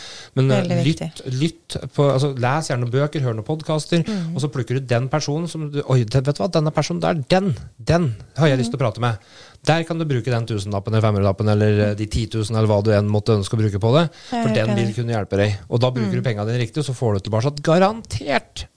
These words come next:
Speaker 1: to ganger investeringen din hvis ikke mer.
Speaker 2: Helt klart.
Speaker 1: Det
Speaker 2: Og
Speaker 1: er
Speaker 2: som
Speaker 1: jo
Speaker 2: du
Speaker 1: ikke
Speaker 2: sier.
Speaker 1: alle kurs jeg har tatt, så,
Speaker 2: Ja,
Speaker 1: så
Speaker 2: se
Speaker 1: har
Speaker 2: på
Speaker 1: jeg
Speaker 2: det som
Speaker 1: fått
Speaker 2: en
Speaker 1: tilbake mer enn jeg
Speaker 2: investering.
Speaker 1: betaler. Ja,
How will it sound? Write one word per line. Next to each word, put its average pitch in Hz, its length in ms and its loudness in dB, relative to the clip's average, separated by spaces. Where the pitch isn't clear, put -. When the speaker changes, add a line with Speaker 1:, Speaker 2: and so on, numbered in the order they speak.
Speaker 1:
to - 200 -4
ganger 165 240 -2
investeringen 131 420 -2
din 156 120 -2
hvis 151 140 0
ikke 143 100 -8
mer. 170 200 0
Speaker 2:
Helt 233 220 2
klart. 202 280 0
Speaker 1:
Det - 100 -4
Speaker 2:
Og 269 60 4
Speaker 1:
er 285 80 6
Speaker 2:
som 294 140 4
Speaker 1:
jo 285 60 6
Speaker 2:
du 277 60 4
Speaker 1:
ikke - 60 2
Speaker 2:
sier. 208 220 4
Speaker 1:
alle 131 160 -4
kurs 123 240 -4
jeg 139 80 0
har 127 100 0
tatt, 160 180 -2
så, - 140 -8
Speaker 2:
Ja, 269 60 0
Speaker 1:
så - 80 -4
Speaker 2:
se - 120 4
Speaker 1:
har 277 80 2
Speaker 2:
på - 0 -
Speaker 1:
jeg 269 100 6
Speaker 2:
det 254 60 6
som 262 100 2
Speaker 1:
fått 262 40 6
Speaker 2:
en 254 40 6
Speaker 1:
tilbake - 0 -
mer 220 80 4
enn 190 60 2
jeg 214 80 4
Speaker 2:
investering. 226 500 4
Speaker 1:
betaler. 101 160 -10
Ja, 147 120 -6